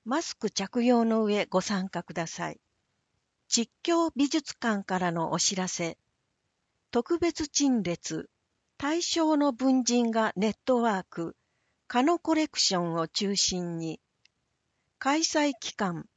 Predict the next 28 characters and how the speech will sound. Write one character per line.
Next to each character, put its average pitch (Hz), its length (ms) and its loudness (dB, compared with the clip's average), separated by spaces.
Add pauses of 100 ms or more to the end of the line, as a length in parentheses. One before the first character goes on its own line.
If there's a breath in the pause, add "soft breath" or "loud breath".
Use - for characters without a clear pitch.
(460)
三 330 400 0
月 190 300 -4
十 226 260 0
九 - 160 -2
日 208 340 -2
土 190 160 0
曜 226 240 2
日 170 160 -6
か 156 160 -4
ら 160 200 -4 (440 soft breath)
五 269 160 2
月 262 340 0
八 196 360 -2
日 185 240 -6 (180)
日 214 300 -2
曜 220 260 0
日。 - 180 -10 (1000)
開 320 240 -2
館 294 320 2
時 254 160 -2
間。 156 340 -4 (560)
九 330 140 -2
時 262 140 -2
三 226 320 0
十 240 180 -2 (160)
分 175 220 -2
か 170 160 -4
ら 160 180 -2